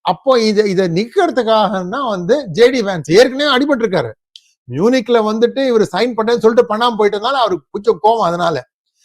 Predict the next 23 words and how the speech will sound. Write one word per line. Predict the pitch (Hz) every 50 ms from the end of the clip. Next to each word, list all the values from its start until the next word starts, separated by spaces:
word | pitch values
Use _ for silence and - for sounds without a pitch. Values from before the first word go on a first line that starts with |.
| _ _ _
அவர் | _ - 226 240 240
தான் | 302 302 220
சொல்ல, | 226 254 240 214 190
"யோ, | 165 175 285 320 262 180 156
முதல்ல | 196 220 269 285 320 320
நீ | 311 269 247
வந்து | 240 247 285 294 269 233
எங்களுக்கு | 202 190 208 196 180
நன்றி | 165 170 214 262 294 359 339
கடன் | - 294 262 247 233
பட்டிருக்க | 202 208 185 208 196 175
எவ்வளோ, | 185 180 170 175 180 160 127 123 _ _ _ _ _ _ _ _ _ _ _
இந்த | _ 165 185 185 180 190
நன்றியாவது | 196 233 285 311 330 359 311 294 302 302
சொல்லு | 226 - 226 226 247 233
சரியா?" | - 202 202 202 214 220 208 190
அப்படின்னு | 160 170 233 262 -
சொல்லிருக்காரு | 240 220 208 196 180 175 147
அவர். | 139 131 123 -
அங்கே | - 147 170 202 220 226
தான் | 247 262 226 196 208
ஆரம்பிச்சது | 226 226 214 - 170 143 135
அது. | 120 110 -